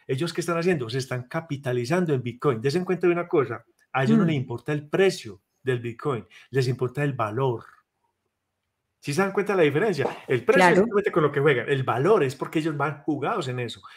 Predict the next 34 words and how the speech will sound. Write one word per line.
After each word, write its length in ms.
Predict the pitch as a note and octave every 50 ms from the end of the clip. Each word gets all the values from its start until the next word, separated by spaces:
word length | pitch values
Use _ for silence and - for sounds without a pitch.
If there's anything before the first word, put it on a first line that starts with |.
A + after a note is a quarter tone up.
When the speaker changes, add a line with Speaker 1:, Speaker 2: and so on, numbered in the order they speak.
| - - -
Speaker 1:
Entonces, 280 | - - D3+ C#3+ D3 F3
Speaker 2:
Mm. 200 | F3 F3 E3+ - -
Speaker 1:
puede 180 | - D3 F#3
que 100 | F#3 F#3
te 80 | F3+ D#3+
estén 180 | C#3 C#3+ C#3+ C#3+
diciendo, 340 | E3+ E3+ F#3 F3 D3+ C#3
"No 220 | C3 C#3 D#3 D#3+ D#3+
crean 320 | - F#3 G3 F#3+ G3 G3
eso, 160 | G3+ E3+ C#3+
no 100 | C3+ C#3
crean 200 | C3+ - G3+ F#3+
eso", 120 | F3+ F3+ F3
pero 140 | D#3 C3+ C3
realmente 440 | C3+ C#3 D#3+ F3+ F3+ F#3+ G#3 - E3+
eso 120 | C#3+ C#3+
es 40 | G3+
lo 80 | G3+ F#3+
que 80 | -
están 220 | C#3+ - - D3 F3
diciendo, 300 | A3 G#3 F#3 G3 F#3+ F#3+
pues 140 | C#3 C3+
no 60 | B2+ B2
es 40 |
lo 80 | C3 C#3+
que 60 | -
están 220 | C3 - - G#2+ A#2
haciendo. 480 | A#2 B2 F3 F#3+ E3 C3 A#2+ A2+ - _ _ - - - -
Y 80 | E3+
Speaker 2:
Y 40 | F#3
Speaker 1:
eso 120 | F3+ E3 E3
se 60 | D#3+
puede, 300 | E3+ E3+ F3 C3 C3+ D#3+
Speaker 2:
invierten. 300 | C#3 A#2 A2+ A2 - -